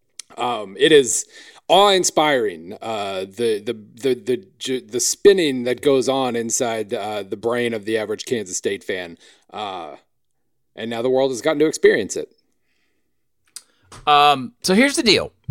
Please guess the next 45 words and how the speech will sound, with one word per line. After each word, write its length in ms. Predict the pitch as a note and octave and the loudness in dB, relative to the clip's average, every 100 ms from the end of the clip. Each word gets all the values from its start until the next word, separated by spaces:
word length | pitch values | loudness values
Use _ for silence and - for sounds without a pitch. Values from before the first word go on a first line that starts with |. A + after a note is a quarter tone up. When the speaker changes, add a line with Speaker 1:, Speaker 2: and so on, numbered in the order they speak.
| - | -8
Speaker 2:
<laughs> 1200 | - - _ _ _ _ _ _ _ _ _ - - | -8 -12 _ _ _ _ _ _ _ _ _ -20 2
Bill, 200 | G3 G3+ | 2 4
take 200 | G3 F#3 | 0 0
a 40 | |
note. 200 | A2 - _ _ _ _ | 0 -4 _ _ _ _
Speaker 1:
Mm-mm. 300 | D3+ G#3 D#3 | -14 -10 0
Speaker 2:
Um, 440 | C#3+ C#3+ C#3 C3 - - | 4 6 4 2 -4 0
if 160 | D3+ | 0
we 200 | D#3 B3 | 2 2
had 160 | A#3+ A#3+ | 4 2
an 80 | D#3 | 0
archivist, 840 | B2 B2+ - E2 - - - - _ _ | 0 0 -2 -4 -6 -12 -14 -20 _ _
or 120 | A#2+ | 0
just, 260 | B2 D3+ - - | 0 -2 -8 -8
if 120 | C3+ | -6
you 100 | C3 | -4
could 100 | B2 | -2
take 140 | D3+ | 0
a 40 | C#3+ | 2
note, 240 | C3 A#2+ | 0 0
just 220 | B2+ A#2+ | -4 -6
hire 460 | - A2+ B2 A#2 A2 | -8 2 4 4 2
archivist, 600 | F#2 G2 F#2 D#2 - - | 0 -2 -4 -6 -10 -10
okay? 280 | G2+ G#2+ G#2+ B2 _ _ | -4 -2 -2 -4 _ _
We 160 | - C#3+ | 0 0
would, 280 | D#3+ E3 C#3+ | 2 2 4
uh, 420 | C3+ C3 B2+ A#2+ A#2+ - _ | 6 6 6 4 -2 -20 _
I 200 | C3 D3+ | 2 4
think, 220 | D3 D#3+ | 2 -2
certainly 360 | B2 D#3 D3 C#3 | 0 2 2 2
be 100 | A#2+ | 0
able 140 | A2+ | 0
to 80 | A2+ | 0
find 300 | - A2+ A2 | -2 0 0
a 40 | G#2+ | -2
clip 320 | - A2 G#2+ | 0 -2 0
in 80 | G#2 | -6
which 160 | G2+ | -4
you 120 | G#2+ | -4
and 80 | G#2 | -4
I 100 | G2 | -2
were 100 | F#2+ | -4
talking 320 | F#2+ G2 F#2+ | -4 -4 -4
about 300 | G2 F#2 F2+ | -8 -6 -8
this, 340 | - F#2 F2+ | -6 -6 -6